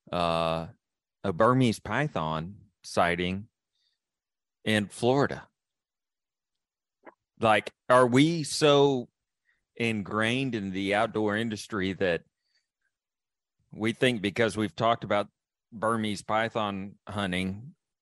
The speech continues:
you know, every year for the last twenty years that, uh,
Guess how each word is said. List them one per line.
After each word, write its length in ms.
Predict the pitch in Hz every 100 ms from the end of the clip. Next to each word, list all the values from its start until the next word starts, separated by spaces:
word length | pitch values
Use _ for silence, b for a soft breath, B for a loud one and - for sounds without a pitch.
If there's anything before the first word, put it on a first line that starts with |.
| _ _ _
you 180 | 123 107
know, 200 | 95 92
every 340 | 101 107 104
year 220 | 98 95 101
for 140 | 104
the 100 | 90
last 440 | 90 92 107 - - _ _ _ _
twenty 300 | - 113 95
years 500 | 90 87 87 92 -
that, 280 | - 92 85 _ _ _ _ _ _ _ _ _ _ _ _ _ _ -
uh, 480 | 107 95 90 82